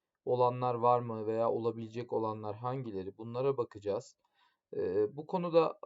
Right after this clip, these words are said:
Aptos'la ilgili bir paylaşım yaptınız. Sonrasında sessiz kaldınız diye farklı yorumlar geliyordu bana. Ee, bunlarla ilgili bir, e, genel bir N F T'lerle ilgili bir video çekmek istedim ben de.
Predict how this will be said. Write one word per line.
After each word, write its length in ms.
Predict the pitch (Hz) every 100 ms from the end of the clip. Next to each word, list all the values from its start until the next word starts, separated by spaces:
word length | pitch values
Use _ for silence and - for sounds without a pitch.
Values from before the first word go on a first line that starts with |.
| -
Aptos'la 600 | - 131 - 156 156 -
ilgili 380 | 151 143 139 139
bir 160 | 139 139
paylaşım 480 | 139 131 135 - 143
yaptınız. 440 | 120 - 120 131
Sonrasında 540 | - 135 131 127 135
sessiz 460 | 131 131 123 131 127
kaldınız 580 | - 127 117 117 123 113
diye 320 | 120 117 117
farklı 360 | - 117 113 127
yorumlar 440 | 117 113 120 120
geliyordu 460 | 110 104 95 95 98
bana. 300 | 107 170 202 _ _ _ _
Ee, 220 | 113 117 165
bunlarla 420 | 170 156 131 117
ilgili 340 | 117 117 156
bir, 280 | 151 165 - _ _ _ -
e, 200 | 107 110
genel 460 | 131 135 123 104
bir 260 | 120 - 120
N 100 | 120
F 80 | -
T'lerle 480 | - 117 117 110 104
ilgili 260 | 107 135
bir 180 | 135 117
video 280 | 120 113 113
çekmek 460 | - 101 - 95
istedim 380 | - - 101 104
ben 220 | 95 95
de. 180 | 127 190